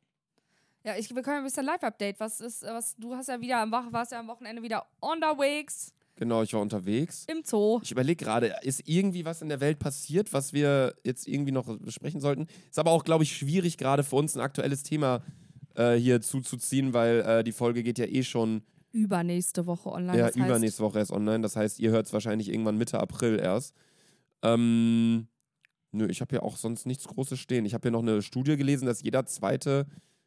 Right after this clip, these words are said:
Speaker 2: Fahrschulprüfung nicht schafft.
Speaker 1: Ich hab geschafft beim ersten Mal.
Speaker 2: Ja, ich weiß aber auch nicht, inwiefern das stimmt. Ich weiß auch nicht mehr, wann ich das aufgeschrieben hab. Hier steht dann,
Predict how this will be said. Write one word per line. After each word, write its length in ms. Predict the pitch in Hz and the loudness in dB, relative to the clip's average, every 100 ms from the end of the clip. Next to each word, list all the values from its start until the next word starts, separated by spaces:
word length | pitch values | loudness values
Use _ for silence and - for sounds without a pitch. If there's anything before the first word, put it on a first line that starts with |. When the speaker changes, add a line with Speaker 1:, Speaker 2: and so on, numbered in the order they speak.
| _ _ | _ _
Speaker 2:
Fahrschulprüfung 840 | - 113 135 147 143 143 147 147 | -8 -6 -2 -2 -2 -2 -4 -4
nicht 160 | 147 139 | -4 -4
schafft. 420 | 143 165 - - _ _ _ _ _ _ 359 | -4 -6 -8 -18 _ _ _ _ _ _ 4
Speaker 1:
Ich 160 | 302 | 6
hab 200 | 311 269 | 6 6
geschafft 440 | 415 508 453 381 - | 8 8 8 4 4
beim 180 | 330 302 | 4 6
ersten 320 | 294 339 - 466 | 6 6 4 8
Mal. 400 | 359 349 359 370 - | 8 10 6 2 -2
Speaker 2:
Ja, 220 | 110 110 | 0 2
ich 100 | 104 | 2
weiß 140 | 120 117 | 0 2
aber 80 | |
auch 80 | 104 | 2
nicht, 120 | 127 | 2
inwiefern 400 | 120 117 127 127 | 0 -2 0 0
das 120 | 120 113 | 0 -2
stimmt. 240 | - 135 | -2 -2
Ich 100 | 110 | 0
weiß 120 | 113 | 0
auch 40 | 123 | 0
nicht 100 | 120 | 0
mehr, 100 | 110 | 0
wann 120 | 123 | 0
ich 60 | 120 | 0
das 120 | 107 | 0
aufgeschrieben 400 | 120 - 113 113 | -2 -2 -4 -2
hab. 100 | 117 - - - | -2 -8 -10 -4
Hier 100 | 110 | -2
steht 240 | 139 135 | 0 2
dann, 200 | 131 127 | 2 0